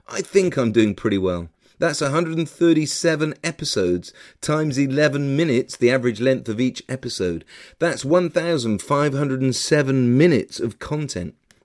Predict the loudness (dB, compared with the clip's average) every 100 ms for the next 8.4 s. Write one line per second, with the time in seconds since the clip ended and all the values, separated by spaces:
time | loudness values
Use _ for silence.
0 | _ 8 8 8 2 0 0 0 0 0
1 | 0 -6 -8 -4 -2 -2 -6 -18 -6 2
2 | 6 6 6 4 2 6 8 10 10 8
3 | 6 4 6 4 4 0 -8 -4 -4 2
4 | 2 2 -2 -2 -2 -4 -8 -10 -8 -6
5 | -4 -6 -6 -8 -6 -4 -2 -2 -4 -8
6 | -10 -12 -16 _ _ _ _ _ _ 0
7 | 0 4 2 4 2 0 2 2 0 -4
8 | -2 -2 -2 -6